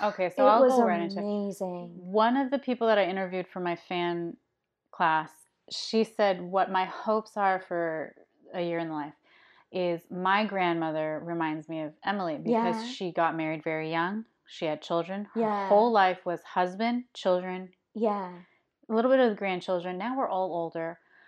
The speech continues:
Speaker 1: My grandfather died, and it was just, all of a sudden, it was for herself.
Speaker 2: Yeah.
Speaker 1: And so she did whatever she wanted. She traveled for a little bit,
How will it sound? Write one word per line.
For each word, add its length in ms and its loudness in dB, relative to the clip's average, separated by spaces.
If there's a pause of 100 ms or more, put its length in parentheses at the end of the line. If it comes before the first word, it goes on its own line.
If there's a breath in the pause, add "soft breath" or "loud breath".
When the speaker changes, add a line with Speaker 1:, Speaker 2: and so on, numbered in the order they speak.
(260 soft breath)
Speaker 1:
My 200 -4
grandfather 560 0
died, 480 2 (160)
and 100 -4
it 100 -2
was 160 -6
just, 320 -8 (100)
all 200 -4
of 60 -4
a 80 -4
sudden, 180 -4
it 20 -4
was 100 -10
for 100 -12
herself. 720 -4
Speaker 2:
Yeah. 60 -14 (120)
Speaker 1:
And 100 -12
so 120 -14
she 240 -8
did 180 -6
whatever 320 -2
she 180 -10
wanted. 200 -8
She 120 -10
traveled 600 -4
for 80 -8
a 80 -4
little 180 -6
bit, 180 -6